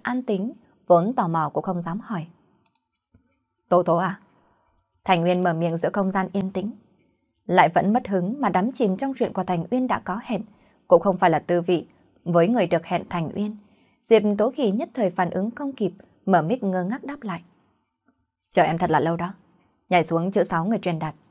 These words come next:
anh có lời muốn nói với em." Chữ sáu người truyền đạt là tên của một phòng nhỏ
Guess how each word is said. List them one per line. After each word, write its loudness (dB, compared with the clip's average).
anh -4
có 2
lời 4
muốn -2
nói -4
với -6
em." -8
Chữ 4
sáu 0
người 2
truyền -2
đạt -2
là 2
tên -4
của 2
một 0
phòng -2
nhỏ -6